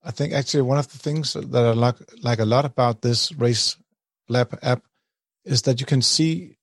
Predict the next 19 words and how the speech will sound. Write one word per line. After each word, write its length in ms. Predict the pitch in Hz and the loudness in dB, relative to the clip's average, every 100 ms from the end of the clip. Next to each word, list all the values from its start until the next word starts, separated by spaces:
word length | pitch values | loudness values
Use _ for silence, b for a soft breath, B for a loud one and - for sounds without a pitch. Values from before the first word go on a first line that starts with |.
| _ | _
in 120 | 131 | 0
the 100 | 127 | 2
relative 440 | 120 135 151 143 - | 4 2 0 -4 -2
box, 300 | 143 139 - | -2 -2 -4
you 60 | |
can 100 | 143 | -2
see 240 | 123 147 143 | 0 2 2
the, 280 | 131 123 135 | 2 0 0
the 180 | 139 | -4
grade 400 | 110 - 139 143 | -6 2 2 2
of 160 | - 113 | -4 -2
the 100 | 131 | 0
other 220 | 120 127 | 2 -2
driver. 340 | 110 113 110 110 | 0 2 2 0
So 160 | - | 0
you 60 | 113 | 0
can 100 | 120 | 0
see 160 | - | 0
the, 180 | 120 120 | 2 0